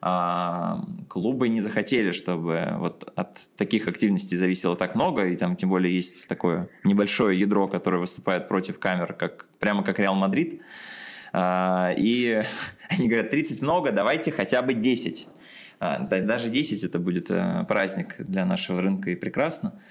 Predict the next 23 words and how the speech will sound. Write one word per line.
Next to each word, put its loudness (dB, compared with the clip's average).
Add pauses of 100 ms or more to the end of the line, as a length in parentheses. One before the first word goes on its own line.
(320)
А, 0 (220)
но 0
я 4
к -6
тому 0
и -2
веду, 2
да, 0
что -4 (300)
ис-, -4
в -2
Испании 0
не 2
придумали 2
революцию, 2
но 2 (160)
она 2
всколыхнула 0
такую -2
дискуссию 0
на 2
всем 2
континенте. -2